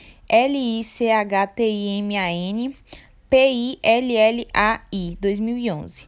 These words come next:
Os linfócitos T ativados, com o auxílio das metaloproteinases, M M P, causam alterações na barreira hematoencefálica, B H E,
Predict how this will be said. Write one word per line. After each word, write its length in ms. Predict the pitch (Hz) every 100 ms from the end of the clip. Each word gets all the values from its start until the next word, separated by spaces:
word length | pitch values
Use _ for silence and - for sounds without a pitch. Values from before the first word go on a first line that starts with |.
| - - _
Os 180 | 247 254
linfócitos 720 | 277 269 285 320 330 311 302
T 140 | - 233
ativados, 920 | 214 - 214 185 170 175 190 214 - - - _
com 200 | 254 247
o 40 |
auxílio 520 | 240 233 - 269 277
das 340 | 247 226 214 -
metaloproteinases, 2250 | 226 226 254 311 - - 226 240 247 - 214 214 220 233 220 220 196 190 185 156 165 185 208 - - -
M 280 | 233 285 302
M 240 | 254 233
P, 320 | 220 196 180 202 - - -
causam 380 | - 233 254 294
alterações 640 | 277 277 262 247 - 226 240
na 160 | 240
barreira 580 | 233 262 208 214 214 220 -
hematoencefálica, 2000 | 262 302 294 294 269 254 - _ 233 254 - - 254 240 - 185 175 208 - 220
B 220 | 208 233
H 420 | 254 254 269 202
E, 160 | 160